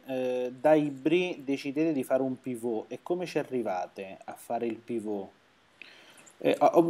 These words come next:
mm, sì, parliamo del prodotto, poi ritorniamo un attimo sulla, sulla questione societaria, perché poi nel frattempo ci sono dei cambiamenti.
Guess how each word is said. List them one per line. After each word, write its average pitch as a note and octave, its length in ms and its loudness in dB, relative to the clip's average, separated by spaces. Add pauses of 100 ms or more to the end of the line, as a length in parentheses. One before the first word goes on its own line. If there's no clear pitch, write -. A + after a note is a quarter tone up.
mm, C3+ 640 -6
sì, D#3 220 12
parliamo G#3 300 12
del D#3+ 120 12
prodotto, A#2 500 8
poi F3 320 12
ritorniamo C#3+ 640 6
un D3 40 8
attimo D#3+ 380 6
sulla, B2+ 420 8
sulla B2 420 8
questione B2 400 4
societaria, C3+ 560 10
perché A2 220 4
poi B2 140 8
nel A2 100 2
frattempo - 480 2
ci G#2 60 -6
sono A2+ 160 -2
dei G#2+ 160 2
cambiamenti. G2+ 760 0